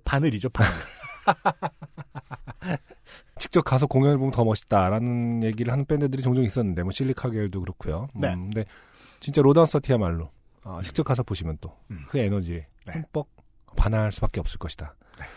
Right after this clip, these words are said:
Speaker 2: 뭐, 제가 이, 이 팀과 그 연관이 크지 않지만,
Speaker 1: 음.
Speaker 2: 그래도 또 사월 이십구일 날,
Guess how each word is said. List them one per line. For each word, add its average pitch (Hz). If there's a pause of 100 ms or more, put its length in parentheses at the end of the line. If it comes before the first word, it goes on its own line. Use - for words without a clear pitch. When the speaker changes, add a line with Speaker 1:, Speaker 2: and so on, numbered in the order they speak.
(200)
Speaker 2:
뭐, -
제가 165
이, 160 (300)
이 151
팀과 180
그 151
연관이 147 (280)
크지 - (840)
않지만, 117
Speaker 1:
음. 156
Speaker 2:
그래도 143
또 135
사월 185
이십구일 135
날, 95